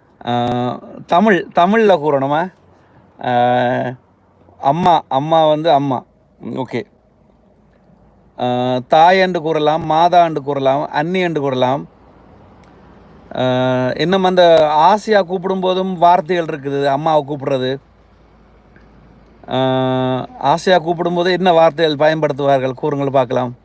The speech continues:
செல்லம்மா கூப்பிடும் போது, யார்கிட்ட சொல்லும் போதும், யாருக்கு, யாரா-, யார்கிட்டயாவது, அ, நல்ல, அம், அ, நல்ல விஷயங்களை பகிர்ந்து கொள்ளும் போதும், ஆ, அப்போ, அப்பவும் வந்து அம்மா வந்து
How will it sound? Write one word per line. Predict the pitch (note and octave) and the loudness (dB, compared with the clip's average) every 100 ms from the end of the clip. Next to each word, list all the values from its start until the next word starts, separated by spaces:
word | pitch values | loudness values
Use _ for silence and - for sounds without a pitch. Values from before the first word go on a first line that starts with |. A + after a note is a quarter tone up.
| _ _ _ _ _ _ _ _ _ _ _ _ _ _ - | _ _ _ _ _ _ _ _ _ _ _ _ _ _ -2
செல்லம்மா | E3 E3+ D#3 C#3+ | 2 2 2 0
கூப்பிடும் | C#3+ C3+ C#3+ | -4 -4 -2
போது, | C3+ C3+ C3+ C3 C#3 _ _ _ _ _ _ _ _ | 0 0 0 -2 -4 _ _ _ _ _ _ _ _
யார்கிட்ட | C#3 D3+ E3 D#3 | 0 2 2 0
சொல்லும் | D#3 E3 F3 E3 | -2 0 0 -2
போதும், | C#3+ C3 C3 C3+ - | -2 -2 -4 -6 -2
யாருக்கு, | C#3+ D#3 D#3 D3+ | 2 2 0 -2
யாரா-, | D3+ D#3+ E3+ E3 D3+ | 2 4 6 4 4
யார்கிட்டயாவது, | D3+ E3 D#3 E3 D#3+ E3 G#3+ - _ _ _ - C3+ | 2 0 0 0 0 0 -4 -6 _ _ _ -4 0
அ, | C#3 C3+ C3+ C3+ | 4 4 2 0
நல்ல, | C3+ C#3+ D#3 D#3 D3+ | -2 0 2 4 2
அம், | - C#3 C#3 - _ - | 0 -6 -6 -14 _ -8
அ, | C3 C3 | -2 0
நல்ல | C#3+ D#3+ | 0 0
விஷயங்களை | D#3 C#3+ D3+ D#3+ C#3+ | -2 -4 -2 -2 0
பகிர்ந்து | D3 D3+ D#3 | 0 0 -2
கொள்ளும் | C#3+ C#3 C3+ | -2 -2 -2
போதும், | C3 C3 C3+ C3 _ _ _ _ _ _ _ - | -2 -2 -4 -8 _ _ _ _ _ _ _ -4
ஆ, | A#2+ A#2+ A#2+ A#2+ A#2 A#2+ B2 _ _ _ _ _ _ _ | 0 0 0 0 -2 -4 -8 _ _ _ _ _ _ _
அப்போ, | - B2+ E3 E3 | -8 0 0 2
அப்பவும் | D3 F3+ F#3 | 2 2 2
வந்து | F3 F3 G3 F3 D#3 D3+ | 2 0 0 2 2 2
அம்மா | C#3 D3 E3+ E3+ D#3+ | 2 2 4 4 4
வந்து | D#3+ E3+ G#3 | 0 -2 -6